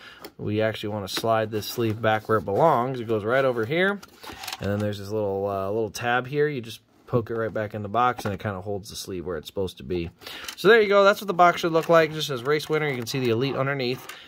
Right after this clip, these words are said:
And then the car gets screwed into this base. Uh, here you can see the production number, one of twenty-one forty-six. That's, you're not misreading that. Two thousand one hundred and forty-six Elites were made.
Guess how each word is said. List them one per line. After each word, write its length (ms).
And 100
then 100
the 60
car 320
gets 240
screwed 300
into 180
this 160
base. 480
Uh, 320
here 160
you 100
can 140
see 300
the 180
production 460
number, 240
one 340
of 300
twenty-one 1800
forty-six. 840
That's, 320
you're 260
not 400
misreading 580
that. 220
Two 280
thousand 600
one 220
hundred 320
and 160
forty-six 720
Elites 420
were 120
made. 340